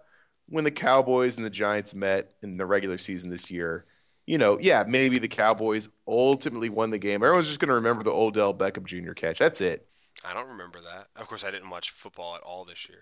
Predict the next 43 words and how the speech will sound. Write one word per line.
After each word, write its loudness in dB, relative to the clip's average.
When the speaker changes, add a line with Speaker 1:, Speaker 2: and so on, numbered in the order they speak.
Speaker 2:
so. -14
Speaker 1:
Well, 6
when, 4
when 2
the 6
commentators 4
on 0
E 0
S -2
P -4
N 2
are -2
talking 2
about 0
our 8
match, 2
they're 6
not 8
gonna 6
remember 2
that -2
you -4
won. -8
They're -10
gonna -2
remember 0
the -2
howl 4
of -4
the -10
horde -4
into -4
barrage 0
of -18
boulders. -16
Speaker 2:
Yeah, 10
no, 4
that's 6
true. -2
That's -4
true. -10
That's -8
true. -12